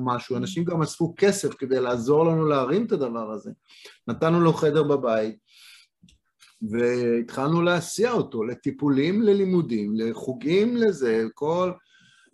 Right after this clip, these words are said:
Speaker 1: והוא עשה, אה, שתים עשרה שנות לימוד, הוא השלים תוך כמה זמן, אחר כך
Speaker 2: מטורף.
Speaker 1: הוא עשה בגרויות, אחר כך הוא התקבל ל-, לבינתחומי,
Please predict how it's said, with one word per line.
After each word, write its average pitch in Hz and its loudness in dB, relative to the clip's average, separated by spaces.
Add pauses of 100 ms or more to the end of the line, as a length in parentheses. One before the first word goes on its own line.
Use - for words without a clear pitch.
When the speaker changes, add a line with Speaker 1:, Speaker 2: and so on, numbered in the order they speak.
Speaker 1:
והוא 202 4
עשה, 180 0
אה, 117 -2
שתים 156 0
עשרה 160 -4
שנות 160 -4
לימוד, 156 0
הוא 131 2
השלים 151 -2
תוך - -10
כמה 110 -2
זמן, 107 -4
אחר 123 -8
כך - -6
Speaker 2:
מטורף. 165 -2
Speaker 1:
הוא 120 -2
עשה 123 -6
בגרויות, 113 0
אחר 117 -6
כך - -14
הוא 143 -2
התקבל 127 -2 (640)
ל-, 120 0
לבינתחומי, 120 0